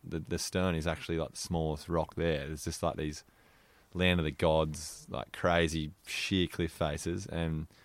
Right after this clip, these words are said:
yeah, you get to walk in and enjoy all that, and then you get down the rocks and here's this wave unloading, and it's, you know, it's crazy. You know, I don't get amazing waves out there, but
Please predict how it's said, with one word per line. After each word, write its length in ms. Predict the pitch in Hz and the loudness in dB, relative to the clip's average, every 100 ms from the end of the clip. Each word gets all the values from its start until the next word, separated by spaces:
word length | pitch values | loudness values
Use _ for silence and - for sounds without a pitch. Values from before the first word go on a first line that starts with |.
| - | -2
yeah, 140 | 120 | -2
you 140 | 87 85 | 0 2
get 140 | 101 | 4
to 100 | - | 4
walk 340 | 87 92 90 - | 4 6 4 4
in 80 | 92 | 4
and 80 | |
enjoy 300 | 92 85 92 | 4 4 6
all 100 | 87 87 | 6 6
that, 120 | 90 | 6
and 80 | 80 | 4
then 60 | 87 | 0
you 60 | |
get 120 | 82 | 2
down 200 | - 85 | 0 0
the 60 | 85 | 2
rocks 200 | 85 - | 0 -2
and 100 | 85 | -4
here's 180 | 85 85 | -2 -2
this 160 | 80 - | -4 -4
wave 360 | 78 80 82 80 | 0 2 2 0
unloading, 580 | 80 78 78 78 80 | 0 2 2 2 2
and 240 | 76 71 - | 0 -4 -6
it's, 320 | - - - _ - | -8 -10 -14 _ -2
you 80 | 95 | 0
know, 140 | 78 | 0
it's 140 | 87 | -2
crazy. 420 | - 92 90 87 82 | 2 6 6 6 4
You 60 | |
know, 100 | 85 | 4
I 60 | 87 | 4
don't 240 | 87 80 | 4 2
get 240 | 87 85 - _ - | 0 0 -2 _ -6
amazing 480 | 82 82 82 82 | 0 2 2 0
waves 300 | 80 78 87 90 | -2 0 2 2
out 120 | 85 | 2
there, 180 | 92 110 | 2 2
but 160 | 110 | 0